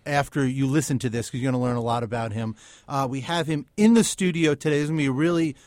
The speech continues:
this is gonna be interesting when you're gonna hear about this one a lot. You're gonna learn a lot about high frequency trading, the markets, and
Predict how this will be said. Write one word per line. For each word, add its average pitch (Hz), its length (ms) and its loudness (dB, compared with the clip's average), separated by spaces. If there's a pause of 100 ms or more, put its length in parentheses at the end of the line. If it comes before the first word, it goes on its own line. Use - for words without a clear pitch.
(140)
this 160 100 -2
is 156 60 -8
gonna 180 100 0
be 170 100 4
interesting 151 300 -2
when 139 140 0
you're 139 120 0
gonna 139 160 -2
hear 156 220 -2
about 135 360 -4
this 143 180 -6
one 127 100 -2
a 120 80 -4
lot. 131 240 -4
You're 131 100 -8
gonna 123 160 -2
learn 135 220 -2
a 127 40 0
lot 147 300 0
about 131 360 -4 (240)
high 151 200 2
frequency 139 540 -4
trading, 131 400 0
the 123 60 2
markets, 131 720 -2 (460)
and 123 440 0